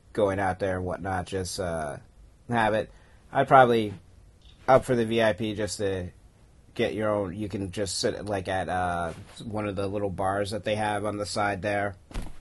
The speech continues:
and watch the shows or get up close to the stage and shit like that. Other than that, uh, I guess <laughs> I would recommend, uh, the many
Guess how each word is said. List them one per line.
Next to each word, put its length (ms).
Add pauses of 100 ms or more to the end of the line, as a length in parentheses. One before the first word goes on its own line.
(180)
and 420
watch 280
the 60
shows 500
or 260 (680)
get 160
up 100
close 280
to 40
the 140
stage 640 (540)
and 80
shit 220
like 200
that. 300 (1300)
Other 200
than 100
that, 340
uh, 440 (760)
I 120
guess 640 (140)
<laughs> 400
I 120
would 220
recommend, 800 (220)
uh, 600 (1000)
the 560 (160)
many 560